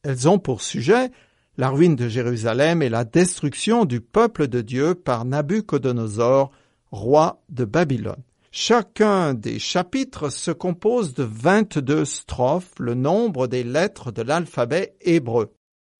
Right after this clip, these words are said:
Et chaque strophe commence par une lettre différente, placée d'après son rang alphabétique. Les quatre premiers chapitres suivent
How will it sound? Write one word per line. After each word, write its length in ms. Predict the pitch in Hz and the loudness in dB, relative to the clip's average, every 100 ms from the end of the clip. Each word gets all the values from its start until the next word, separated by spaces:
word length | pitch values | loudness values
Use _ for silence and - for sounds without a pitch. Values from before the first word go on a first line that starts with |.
| - | 2
Et 100 | 180 | 2
chaque 400 | - 277 285 - | 2 0 0 -2
strophe 520 | - - 196 208 - | -10 -2 0 0 -4
commence 540 | 170 147 143 165 185 - | -4 -2 -2 -4 -6 -4
par 200 | 151 135 | -2 -2
une 220 | 135 151 | -2 -2
lettre 340 | 220 233 160 | -2 -2 -4
différente, 800 | 123 135 - 120 110 120 202 220 - | -4 -4 -4 -4 -2 -2 -2 -6 -6
placée 500 | 127 123 - 196 226 | -4 -2 -2 0 0
d'après 320 | 135 - 135 | -2 -2 -6
son 280 | - 123 117 | -4 -4 -2
rang 340 | 151 196 - _ - | 0 0 -2 _ -2
alphabétique. 880 | 170 160 220 156 120 - - _ _ _ _ _ 165 | -2 2 2 2 0 -4 -16 _ _ _ _ _ 2
Les 140 | 214 | 4
quatre 240 | 294 285 | 4 2
premiers 260 | - 170 135 | 2 2 2
chapitres 880 | - 190 185 254 247 - 156 143 - - | 2 0 2 0 -2 -2 0 0 -2 -8
suivent 580 | - - 214 240 196 | -6 -2 0 0 -2